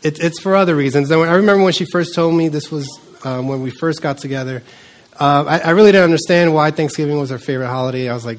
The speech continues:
"That's kinda strange." But I recognized, or I realized why Thanksgiving was her favorite holiday the first time I spent Thanksgiving dinner with her and her family.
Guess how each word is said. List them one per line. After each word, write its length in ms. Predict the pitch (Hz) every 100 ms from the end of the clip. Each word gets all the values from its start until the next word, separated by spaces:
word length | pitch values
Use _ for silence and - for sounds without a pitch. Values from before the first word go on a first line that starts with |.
| -
"That's 160 | - 127
kinda 240 | - 127
strange." 580 | 117 - 143 151 147 139
But 240 | 139 135 135 - - _ _ _ _
I 180 | 139 151
recognized, 840 | 147 147 175 208 202 165 147 147
or 120 | 143 139
I 40 |
realized 600 | 139 180 196 170 151 139
why 460 | 135 160 170 170 170
Thanksgiving 420 | 170 151 - 156
was 100 | 143
her 80 | 143
favorite 300 | 147 143 131
holiday 320 | 131 131 131
the 100 | 127
first 240 | - 139
time 140 | 143 127
I 40 |
spent 280 | 120 127 117
Thanksgiving 400 | 117 - 120 113
dinner 200 | 110 110
with 200 | 107 110
her 160 | - 117
and 80 | 107
her 100 | 107
family. 340 | - 127 101